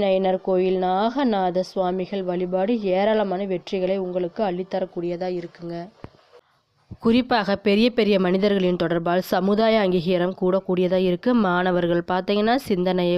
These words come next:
ஒரு நிலைப்படுத்தினால் வளமான எதிர்காலம் உங்களுக்கு இருக்கு. ஆரோக்கியத்தை அதிகரிக்கும் உணவுகளை சாப்பிடுவது நல்லதுங்க. அது மட்டும் இல்லாம பெண்களுக்கு தந்தை வழி உறவினர்களால் அனுகூலம் உண்டாகக்கூடியதா இருக்கு. மிகப்பெரிய அரசியல் தலைவர்களின் நட்பும் கிடைக்கக்கூடியதா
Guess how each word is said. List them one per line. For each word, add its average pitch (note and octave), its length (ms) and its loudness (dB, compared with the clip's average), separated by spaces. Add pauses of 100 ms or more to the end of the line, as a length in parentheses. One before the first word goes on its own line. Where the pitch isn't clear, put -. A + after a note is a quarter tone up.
ஒரு F3 200 2
நிலைப்படுத்தினால் E3+ 760 -2
வளமான F#3+ 520 0
எதிர்காலம் F3+ 500 -6
உங்களுக்கு E3+ 380 -6 (100)
இருக்கு. E3 300 -8 (680)
ஆரோக்கியத்தை F#3 520 2 (100)
அதிகரிக்கும் A3+ 540 0
உணவுகளை F3+ 360 0 (100)
சாப்பிடுவது G3+ 540 0 (100)
நல்லதுங்க. E3+ 440 0 (680)
அது G3 180 2
மட்டும் G#3 320 0
இல்லாம E3+ 300 2 (360)
பெண்களுக்கு G3+ 520 0 (140)
தந்தை G3+ 380 2
வழி F#3 160 2 (140)
உறவினர்களால் F#3 720 0
அனுகூலம் G3+ 500 0
உண்டாகக்கூடியதா F3+ 720 -2 (100)
இருக்கு. F3 260 -4 (560)
மிகப்பெரிய A3+ 480 4 (140)
அரசியல் G3+ 420 0
தலைவர்களின் F#3 520 2 (120)
நட்பும் G#3+ 360 -2
கிடைக்கக்கூடியதா F3+ 680 0